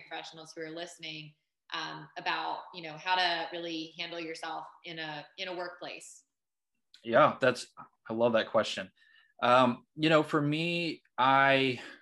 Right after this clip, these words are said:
Speaker 2: was very fortunate that I had some really good mentors. My former, uh, supervisor was somebody that, um,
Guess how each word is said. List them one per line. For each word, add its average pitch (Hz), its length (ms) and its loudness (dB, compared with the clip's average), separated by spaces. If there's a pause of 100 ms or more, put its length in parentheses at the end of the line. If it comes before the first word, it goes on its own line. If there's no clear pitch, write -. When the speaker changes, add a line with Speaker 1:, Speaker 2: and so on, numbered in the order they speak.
(260)
Speaker 2:
was 123 140 -4
very 131 240 4
fortunate 139 380 2
that 117 120 4
I 113 80 6
had 123 240 2
some 113 180 -2
really 120 200 2
good 113 200 -2
mentors. 117 460 -2
My 110 400 2 (640)
former, 135 720 4
uh, 110 240 2
supervisor 104 720 0
was 101 200 -8
somebody 110 440 6
that, 104 320 2 (600)
um, 104 280 0